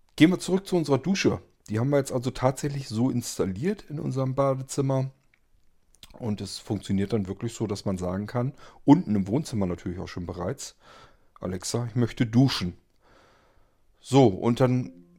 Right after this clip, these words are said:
kann eben, ähm, die Dusche schon voreingestellt eine bestimmte Temperatur haben.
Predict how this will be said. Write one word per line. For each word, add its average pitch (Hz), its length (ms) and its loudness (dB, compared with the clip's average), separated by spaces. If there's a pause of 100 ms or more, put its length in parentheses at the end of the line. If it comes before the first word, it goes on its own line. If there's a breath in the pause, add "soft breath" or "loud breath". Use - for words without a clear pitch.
(240)
kann 185 440 2 (360)
eben, 143 300 2 (240)
ähm, 120 560 0
die 107 160 -2
Dusche 139 280 -4
schon 113 220 -4
voreingestellt 131 800 2
eine 101 160 0
bestimmte 120 540 -2
Temperatur 117 680 -4
haben. 131 400 -2